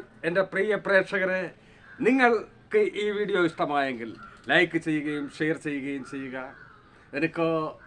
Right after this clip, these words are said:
എനിക്കറിയാം, എൻ്റെ വീഡിയോ ഒരു രാത്രി ഒൻപത് മണിക്കോ ഇട്ട് കഴിഞ്ഞാൽ പിറ്റേ ദിവസം വെളുക്കുന്നതിന് മുമ്പ് പത്തോ മുന്നൂറോ വ്യൂസ് കിട്ടാറുണ്ട്. എന്ന് പറഞ്ഞാൽ എൻ്റെ വീഡിയോ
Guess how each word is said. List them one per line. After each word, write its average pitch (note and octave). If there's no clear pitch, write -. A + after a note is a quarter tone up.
എനിക്കറിയാം, E3
എൻ്റെ C#3+
വീഡിയോ D#3
ഒരു E3+
രാത്രി E3+
ഒൻപത് D#3+
മണിക്കോ D#3+
ഇട്ട് C#3+
കഴിഞ്ഞാൽ D#3
പിറ്റേ D#3+
ദിവസം D#3
വെളുക്കുന്നതിന് E3+
മുമ്പ് D#3
പത്തോ D3+
മുന്നൂറോ C#3+
വ്യൂസ് D#3+
കിട്ടാറുണ്ട്. A2
എന്ന് C#3+
പറഞ്ഞാൽ C3+
എൻ്റെ D3+
വീഡിയോ F3+